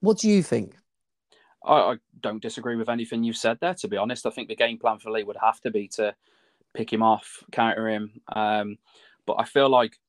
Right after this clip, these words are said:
Speaker 2: Warrington's gonna just come, keep coming forward, head down, swinging. Um, I, I don't really know how it's gonna go. Um, yeah, I, obviously I,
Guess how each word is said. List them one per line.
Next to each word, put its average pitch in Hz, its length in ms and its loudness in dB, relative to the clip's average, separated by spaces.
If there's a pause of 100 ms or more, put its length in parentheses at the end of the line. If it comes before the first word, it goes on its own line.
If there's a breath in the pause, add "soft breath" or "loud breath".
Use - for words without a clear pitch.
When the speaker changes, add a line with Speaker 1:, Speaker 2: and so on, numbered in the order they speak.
(600)
Speaker 2:
Warrington's 117 480 -2
gonna 107 400 -10
just - 180 -10
come, 113 220 -4
keep 113 160 -6
coming 110 160 -2
forward, 117 460 0
head 120 240 0
down, 113 420 0 (320)
swinging. 113 520 -2 (120)
Um, 107 480 -6 (1040 soft breath)
I, 110 300 2 (420 loud breath)
I 120 120 2
don't 143 140 2
really 117 200 -4
know 110 140 -2
how 104 180 0
it's 95 100 -8
gonna 98 200 -8
go. 107 440 -2
Um, 107 400 -4 (440)
yeah, 123 240 4
I, 113 220 2
obviously 107 300 -8
I, 95 80 -10